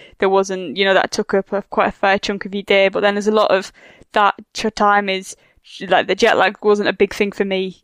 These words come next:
f-, arriving there, but it was when I first got home. I was just completely out of it for two or three days. But, um,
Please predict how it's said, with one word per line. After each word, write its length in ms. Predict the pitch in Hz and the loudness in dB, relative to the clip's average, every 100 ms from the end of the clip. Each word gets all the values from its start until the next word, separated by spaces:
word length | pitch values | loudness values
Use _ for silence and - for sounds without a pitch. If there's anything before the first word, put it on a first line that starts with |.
| _ | _
f-, 160 | - - | -12 0
arriving 560 | 185 190 202 196 190 | 0 2 2 2 -2
there, 180 | 180 175 | 0 0
but 120 | 160 | 2
it 80 | 170 | -2
was 220 | 180 185 | 0 0
when 140 | 202 185 | 0 -4
I 60 | |
first 280 | 196 190 190 | 0 0 0
got 140 | - 185 | 0 2
home. 240 | 190 190 | 2 4
I 80 | 180 | 2
was 180 | 185 - | 2 -6
just 180 | 185 | -12
completely 360 | - 185 180 185 | -12 -6 -4 0
out 160 | 185 190 | 0 0
of 40 | |
it 120 | 180 | -4
for 100 | - | -4
two 160 | 202 202 | -4 -4
or 60 | |
three 200 | 196 190 | -4 -6
days. 360 | 196 202 196 - _ - - | -2 0 0 -4 _ -20 -20
But, 160 | - 202 | 0 4
um, 280 | 196 190 | 4 2